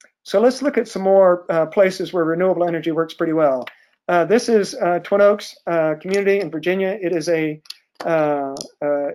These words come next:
the largest secular income sharing community in the United States. Uh, they do not focus specifically on renewable energy,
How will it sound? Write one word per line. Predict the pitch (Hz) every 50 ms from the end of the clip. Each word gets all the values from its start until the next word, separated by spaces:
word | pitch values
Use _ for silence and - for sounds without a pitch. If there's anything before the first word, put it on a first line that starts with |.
| - _ _ _ - - -
the | - 151
largest | 165 180 208 214 214 208 190 - -
secular | 196 190 190 - 190 180 180
income | 180 180 175 185 175 170
sharing | - 185 180 175 165
community | 170 - 185 185 175 165 165
in | 156 160
the | 160
United | 160 165 160 156 147 135
States. | - - 202 196 185 190 190 - - _ _ _ _ - _ _ _ -
Uh, | - 170 165 156 151 151
they | 156 220 285 302
do | 254 277 262 226
not | 220 208 196 185 - _
focus | - 202 196 202 190 165 156
specifically | - - - 151 - - - 202 196 190 180 - - 160 160 185
on | - 165 170
renewable | 160 156 160 170 170 165 151 147 156 - -
energy, | 202 202 175 147 - 139 139 139 139